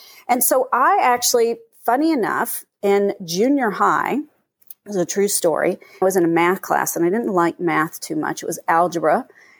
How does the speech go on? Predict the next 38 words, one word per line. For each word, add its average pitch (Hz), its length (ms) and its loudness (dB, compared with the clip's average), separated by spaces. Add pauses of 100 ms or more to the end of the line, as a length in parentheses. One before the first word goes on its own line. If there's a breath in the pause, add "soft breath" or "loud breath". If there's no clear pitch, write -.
(100)
And 220 300 2
I 233 160 0
thought, 233 300 0
"Well, 226 100 2
what 233 140 -2
do 349 120 2
I 349 60 4
wanna 240 240 0
be 196 220 0
when 220 140 2
I 175 80 2
grow 160 220 2
up? 151 240 2
And 180 80 -4
I 180 100 2
definitely 247 420 -2
don't 208 140 2
wanna 185 180 4
use 170 260 2
algebra. 180 580 -6 (460 loud breath)
I 262 120 2
wanna 330 420 0
be 202 420 0 (240 loud breath)
a - 80 0
vice 247 400 0
president 185 420 0
of 175 60 -4
a 185 60 -2
company, 185 580 -4 (560 loud breath)
and 214 100 2
I 240 100 4
wanna 311 220 4
make 208 280 0
forty 196 420 0
thousand 170 400 -2
dollars." - 600 -4 (580)
I 233 120 0
thought, 208 340 2